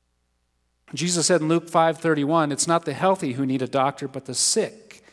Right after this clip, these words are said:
I've not come to call the righteous, but sinners to repentance." So you un-, understand the reasoning in these churches. Why, why preach Christ if no one actually needs him?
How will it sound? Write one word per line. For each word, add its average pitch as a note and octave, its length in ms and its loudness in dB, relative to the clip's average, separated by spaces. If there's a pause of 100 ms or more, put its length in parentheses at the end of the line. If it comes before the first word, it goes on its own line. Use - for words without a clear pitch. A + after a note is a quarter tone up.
(320)
I've E3+ 100 0
not E3+ 240 2
come F#3+ 380 0
to E3+ 80 -6
call F3 340 4
the D3 140 0
righteous, E3 480 0
but D3 200 -2 (280)
sinners G3+ 800 2 (240)
to D#3+ 180 2
repentance." C3+ 1000 -4 (1000)
So E3+ 260 -2
you E3 380 -6
un-, F3 260 -6 (180)
understand F3 480 0
the D3 80 0
reasoning E3+ 480 2
in C#3 80 0
these B2 180 -2
churches. C#3+ 400 -2
Why, E3+ 300 2 (240)
why D#3+ 160 4
preach G#3 360 -2
Christ F#3+ 400 2
if - 120 -6
no E3+ 100 2
one F#3 120 2
actually F3+ 640 2 (240)
needs F3 400 2
him? B2+ 340 -10